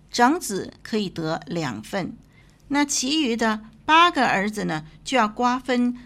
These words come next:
剩下的七份。啊，如果只有两兄弟的话，那么长子呢，会得双份，次子呢，就一无所得了。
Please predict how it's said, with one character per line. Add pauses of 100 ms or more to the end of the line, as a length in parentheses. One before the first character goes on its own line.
(120)
剩
下
的 (200)
七
份。 (1400)
啊， (160)
如
果
只
有
两
兄
弟
的
话，
那
么
长
子
呢，
会
得
双
份， (400)
次
子
呢，
就
一
无
所
得
了。